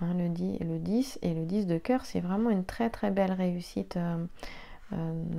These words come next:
dans tous les domaines, hein, d'ailleurs, hein, avec ce dix de cœur.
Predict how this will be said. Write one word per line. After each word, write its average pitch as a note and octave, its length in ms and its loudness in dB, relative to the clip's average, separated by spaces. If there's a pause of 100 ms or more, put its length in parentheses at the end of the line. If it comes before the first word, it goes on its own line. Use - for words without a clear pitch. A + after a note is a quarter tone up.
dans F#3 140 8
tous G3+ 140 2
les G#3 120 8
domaines, B3+ 340 6
hein, A3+ 100 6
d'ailleurs, F3 400 2
hein, G3 120 0 (840)
avec E3 240 0
ce - 140 -2
dix E3 240 -4
de E3 100 -2
cœur. - 260 -6